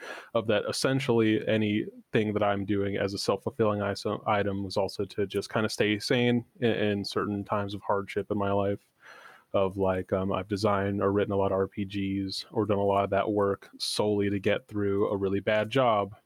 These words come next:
uh, a particularly soul-crushing job. Any side time or free time I'd have with my hands would be consumed with, um, just gonna write a little R P G to see if I could get, like, a little world or mechanics together for something, because it was just the strict focus of funneling that free time into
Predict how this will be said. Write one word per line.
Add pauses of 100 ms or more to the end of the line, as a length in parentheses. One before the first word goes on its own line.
(140)
uh,
a
particularly
soul-crushing
job. (120)
Any
side
time
or
free
time
I'd
have
with
my
hands (480)
would
be
consumed
with, (360)
um,
just
gonna
write
a
little
R
P
G
to
see
if
I
could
get,
like,
a
little
world
or
mechanics
together
for
something,
because
it
was
just
the
strict
focus
of
funneling
that
free
time
into